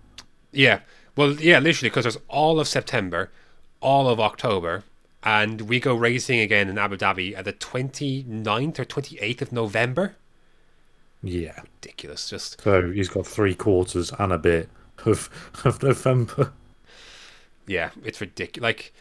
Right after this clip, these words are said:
Speaker 1: we sh-, like, it's so, again, we talked about it last week, it's so bad. Just have the
Speaker 2: It
Speaker 1: season
Speaker 2: should, it
Speaker 1: end
Speaker 2: should,
Speaker 1: here.
Speaker 2: or it should have its own events.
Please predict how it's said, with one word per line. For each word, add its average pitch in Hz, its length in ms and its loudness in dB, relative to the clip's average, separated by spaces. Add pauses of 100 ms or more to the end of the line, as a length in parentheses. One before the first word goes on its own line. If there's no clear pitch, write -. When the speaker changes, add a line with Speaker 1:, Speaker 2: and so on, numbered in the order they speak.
(260)
Speaker 1:
we 160 120 2
sh-, - 300 2
like, - 140 -8
it's - 200 -12
so, - 460 -6
again, 113 260 0
we 107 80 -4
talked 123 200 -2
about 80 140 -8
it 78 40 -10
last 78 260 -8
week, 87 80 -14
it's - 120 -8
so - 280 -6
bad. 78 200 -10
Just - 240 0
have - 260 0
the 131 80 0
Speaker 2:
It 117 80 6
Speaker 1:
season 139 280 4
Speaker 2:
should, 123 100 2
it 104 120 8
Speaker 1:
end 127 120 6
Speaker 2:
should, 110 120 0
Speaker 1:
here. 87 200 -2 (1000)
Speaker 2:
or 123 220 8
it 113 40 6
should 113 200 2
have 107 180 2
its 107 160 -2
own 113 160 4
events. 104 600 -4